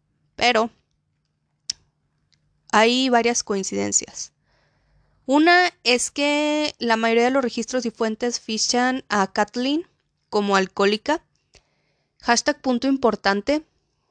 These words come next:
En podcasts anteriores les he platicado que es un punto en común que este tipo de personas, líderes de sectas, asesinos seriales, etcétera, tengan un papá alcohólico.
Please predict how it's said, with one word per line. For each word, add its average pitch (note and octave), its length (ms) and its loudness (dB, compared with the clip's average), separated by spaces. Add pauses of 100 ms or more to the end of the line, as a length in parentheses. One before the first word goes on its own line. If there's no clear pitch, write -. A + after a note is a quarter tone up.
(400)
En G#3+ 320 2
podcasts A#3 420 -2
anteriores A#3 540 0
les A#3 240 -2
he F#3+ 60 -4
platicado A3 680 -2 (500)
que F#3+ 720 0 (880)
es A3+ 160 -2
un C#4+ 140 0
punto C#4 340 -2
en D4 120 0
común G#3+ 500 0 (720)
que A3+ 420 0 (300)
este A3+ 320 -6
tipo A#3+ 320 -2
de A#3 80 2
personas, G#3+ 1080 -2
líderes G#3+ 300 0
de F#3+ 80 -2
sectas, - 540 -4
asesinos F#3+ 400 -2
seriales, G3 600 -2
etcétera, G3+ 600 -6 (840)
tengan A#3 420 2
un A#3 140 -2
papá G#3 380 0
alcohólico. F#3+ 720 -2